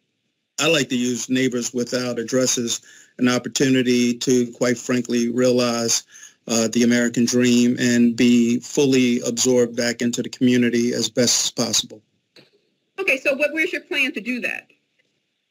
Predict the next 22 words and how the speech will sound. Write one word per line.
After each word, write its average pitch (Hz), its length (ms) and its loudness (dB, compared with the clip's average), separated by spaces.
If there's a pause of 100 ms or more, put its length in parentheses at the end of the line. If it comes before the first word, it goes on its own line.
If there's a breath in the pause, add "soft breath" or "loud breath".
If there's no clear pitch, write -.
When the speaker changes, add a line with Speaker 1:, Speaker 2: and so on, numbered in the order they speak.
(720)
Speaker 2:
Where's 370 240 0
your 269 120 2
Speaker 1:
Well 269 60 -2
Speaker 2:
plan 269 220 -2
to - 60 -12 (160)
do 254 180 0
that? 196 180 -2
I'm 220 120 -2
asking 285 380 -2
you 233 120 -4
directly, 208 800 -4 (100)
this 185 160 -12
three 277 280 -2
million 339 340 2
dollars 151 440 -4 (160)
coming 269 220 0
into 277 200 -2
the 262 80 -6
city. - 420 -8 (1120)
I 247 160 0
wanna 330 220 -2
know 190 380 -4